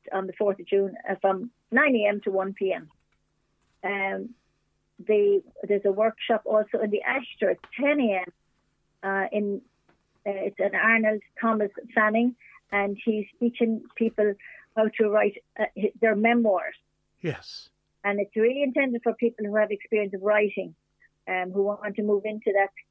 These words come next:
Speaker 1: uh, type of writing now, because it's a different kind of a genre altogether to write your memoir.
Speaker 2: Yes, yes.
Speaker 1: That, that would be interesting as well.
Speaker 2: It would indeed.
Speaker 1: On the Sunday the fourth is an origami workshop in the Cup on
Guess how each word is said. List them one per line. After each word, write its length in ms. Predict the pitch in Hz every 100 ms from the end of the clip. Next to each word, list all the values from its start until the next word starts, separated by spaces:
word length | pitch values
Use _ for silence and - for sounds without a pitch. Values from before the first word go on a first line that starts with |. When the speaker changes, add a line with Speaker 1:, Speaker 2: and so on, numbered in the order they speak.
| _ _ -
Speaker 1:
uh, 200 | 196 185
type 200 | 214 190
of 100 | 185
writing 360 | 190 185 185 180
now, 140 | 180
because 220 | 180 175 185
it's 160 | -
a 60 | 202
different 260 | 202 202 202
kind 120 | 190
of 60 | 180
a 40 |
genre 380 | 196 196 190 185
altogether 460 | 190 185 190 180 175
to 60 | 185
write 160 | 180 180
your 100 | 185
memoir. 480 | 190 190 185 175 - -
Speaker 2:
Yes, 460 | 135 104 - - - _ _
yes. 440 | 139 123 - -
Speaker 1:
That, 160 | 190 196 _ _ _ _ _ 208 185
that 160 | 202 196
would 100 | 185
be 220 | 180 -
interesting 440 | 180 175 - 185
as 100 | 175 175
well. 240 | 190 175
Speaker 2:
It 160 | 175 -
would 180 | 117 -
indeed. 360 | 92 113 113 92 233 _ _ _ _ _ -
Speaker 1:
On 180 | 208 208
the 140 | 202 208
Sunday 300 | 262 254 240
the 140 | 240 _
fourth 260 | 285 339 381
is 140 | 311 247
an 220 | 247 233
origami 640 | 247 233 269 320 285 202
workshop 600 | 180 196 - - 214 269 _ _ _ _ - _ _ -
in 180 | 208 196
the 80 |
Cup 260 | 196 208 -
on 140 | 190